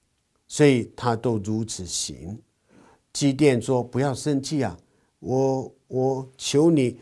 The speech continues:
不要向我发怒，我再说这一次，让我将羊毛再试一次，但愿羊毛是干的，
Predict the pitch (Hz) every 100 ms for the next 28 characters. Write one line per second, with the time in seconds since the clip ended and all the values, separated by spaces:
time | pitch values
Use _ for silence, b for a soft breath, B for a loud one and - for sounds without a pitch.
0 | B - 156 139 - 139 92 78 - 120
1 | 127 127 151 131 - b b 110 104 139
2 | 110 - 123 113 - 123 107 143 120 B
3 | B - 170 165 127 113 117 127 127 _
4 | _ _ _ _ _ _ _ - 170 170
5 | 131 117 147 135 101 101 - 117 101 127
6 | 104 95 151 117 - _ _ _ - 170
7 | 147 175 180 110 - 107 117 120 90 -
8 | 104 - 123 127 113